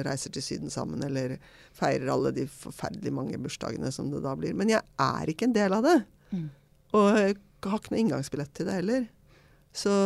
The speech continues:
Speaker 1: da må jeg på en måte bygge opp en annen måte å leve på. Og det, det har jeg gjort, da. Men det er klart, noen ganger så tenker jeg at, eh, hjelp og trøste, hvordan skal det gå med meg når jeg blir gammel, liksom? Da er det, da, man bør jo helst ha noen døtre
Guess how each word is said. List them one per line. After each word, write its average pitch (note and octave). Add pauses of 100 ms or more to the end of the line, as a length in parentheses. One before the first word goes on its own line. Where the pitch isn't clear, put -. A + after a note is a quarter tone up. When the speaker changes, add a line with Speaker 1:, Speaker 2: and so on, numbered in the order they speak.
Speaker 1:
da F#3+
må F3
jeg E3
på G3+
en G3+
måte E3
bygge F3
opp -
en E3+
annen C#3
måte D3+
å -
leve -
på. G3
Og F3+
det, G#3+ (420)
det -
har -
jeg -
gjort, -
da. - (600)
Men G#3+
det A3
er -
klart, -
noen F#3
ganger C3
så -
tenker -
jeg -
at, -
eh, - (140)
hjelp -
og -
trøste, -
hvordan C#3+
skal -
det C3+
gå -
med -
meg -
når D3
jeg -
blir D3+
gammel, A#2
liksom? A3+ (320)
Da D#3+
er D3+
det, G3 (1400)
da, F3+ (100)
man G#3+
bør E3
jo D4
helst F3+
ha D3
noen E3+
døtre -